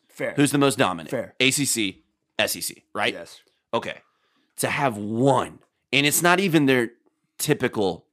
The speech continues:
Speaker 2: best team, best teams.
Speaker 1: It, it's their, yeah,
Speaker 2: It's
Speaker 1: it's their most boring product.
Speaker 2: Yeah. To have one in there.
Speaker 1: Usually
Speaker 2: That's
Speaker 1: there's a
Speaker 2: just
Speaker 1: Miami or a Florida State or somebody that's having a nice year.
Speaker 2: Yeah.
Speaker 1: Plus Duke, U N C,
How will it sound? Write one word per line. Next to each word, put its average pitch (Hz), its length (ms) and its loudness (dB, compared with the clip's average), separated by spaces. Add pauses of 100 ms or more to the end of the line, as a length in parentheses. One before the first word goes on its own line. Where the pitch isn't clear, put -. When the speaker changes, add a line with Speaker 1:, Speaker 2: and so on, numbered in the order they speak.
Speaker 2:
best - 280 -4
team, 95 320 -8 (200)
best - 200 -4
teams. - 260 -14
Speaker 1:
It, 143 140 -10
it's 165 140 -12
their, 170 180 2
yeah, 175 140 2
Speaker 2:
It's 123 100 2
Speaker 1:
it's - 120 -10
their 151 80 0
most 143 280 -4
boring 135 400 -2
product. 107 360 -10
Speaker 2:
Yeah. 151 220 4 (340)
To 131 100 -2
have 139 240 0
one 151 600 2
in 98 320 -10
there. 76 220 -14 (420)
Speaker 1:
Usually 226 220 -6
Speaker 2:
That's 202 240 4
Speaker 1:
there's 185 160 4
a 202 60 8
Speaker 2:
just 185 100 4
Speaker 1:
Miami 175 460 2
or 151 140 2
a 120 40 -2
Florida 151 440 0
State 147 360 0
or 131 60 0
somebody 143 420 2
that's 123 160 -6
having 135 240 0
a 120 60 -4
nice 120 280 -6
year. 156 280 2
Speaker 2:
Yeah. - 120 -10 (140)
Speaker 1:
Plus 156 600 -2 (240)
Duke, 127 340 -4
U 127 220 0
N 117 120 -2
C, 113 380 -6